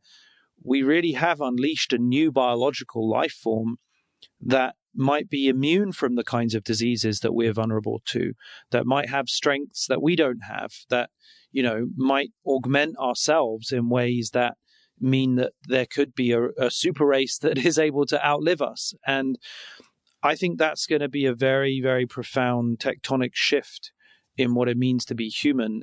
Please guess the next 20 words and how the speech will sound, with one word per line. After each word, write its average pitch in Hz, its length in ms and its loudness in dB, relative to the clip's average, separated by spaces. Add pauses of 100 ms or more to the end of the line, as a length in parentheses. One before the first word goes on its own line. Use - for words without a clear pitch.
(120)
And 120 180 0
if - 180 -4
we 127 100 -2
don't 143 320 0
start 135 320 0
talking 127 420 -4
about 113 300 -2
that 110 200 -2
now, 127 460 -2 (640)
there 143 280 4
is 262 120 0
a 254 60 -6
chance 117 400 -4
that 117 180 0
we 120 140 2
might 127 260 0
accidentally 123 720 -2
sleepwalk 120 600 -2
into 123 260 0
it. - 180 -8